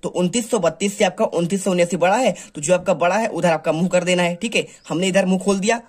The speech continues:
मतलब आपका ये बड़ा हो गया। अब देखिए, यहाँ पे नवासी बावन लिखा है, नवासी बावन आपका यहाँ पे लिखा है, दोनों बराबर है, तो बराबर का चिन्ह आप लगा दीजिए। इसके बाद चौवन तेईस लिखा है और यहाँ पे चौवन बत्तीस, तो आपका ये वाला बड़ा है ना,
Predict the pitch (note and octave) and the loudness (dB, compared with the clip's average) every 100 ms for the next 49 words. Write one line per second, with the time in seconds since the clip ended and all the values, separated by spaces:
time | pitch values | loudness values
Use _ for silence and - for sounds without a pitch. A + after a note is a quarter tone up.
0 | - - F#3 E3+ D#3 G#3+ C#4 - D3 F3+ | -10 -6 0 0 2 0 -2 -8 -4 0
1 | G#3+ G#3 G3 G3 G3+ - - F3 G3 - | 2 2 2 2 0 -12 -6 -2 0 2
2 | B3 C4 - - - F3 A3 F#3+ F3+ F#3 | 0 0 -6 -8 -2 2 2 2 2 0
3 | - F#3 F#3+ G#3 G3+ G#3+ A3+ F#3 F3+ F#3 | -2 0 0 0 0 0 2 4 2 0
4 | F#3 F#3 G3+ - F#3 G3+ G3+ E3+ D3+ C3+ | -2 0 -2 -2 2 4 4 2 -2 -4
5 | - - D#3 F#3 A3+ G3 G3+ A3 B3 F3 | -4 -10 -2 2 4 4 4 4 2 0
6 | C#3+ D3 E3 E3+ - F#3 F3+ F3+ F#3+ F3+ | 2 2 0 -2 -2 -2 2 2 2 2
7 | F#3+ G3 - - F3+ - G#3+ A3 A3+ - | -2 -4 -8 -10 -8 -4 0 2 0 -8
8 | - - F#3+ G3+ A3+ G3+ G3+ G3+ G3 G3 | -14 -4 0 2 2 0 -2 0 2 2
9 | G3+ - _ _ _ _ - - _ _ | 2 -6 _ _ _ _ -20 -20 _ _
10 | _ _ D3+ E3+ F3+ G#3 - D4 D#4 D#4 | _ _ 2 2 2 0 2 2 0 0
11 | A3+ A3 - - F3+ F3+ G3+ D#3+ F3+ G#3+ | -2 -4 -10 -4 -2 0 0 0 2 2
12 | G#3 A3+ A#3+ | 2 0 0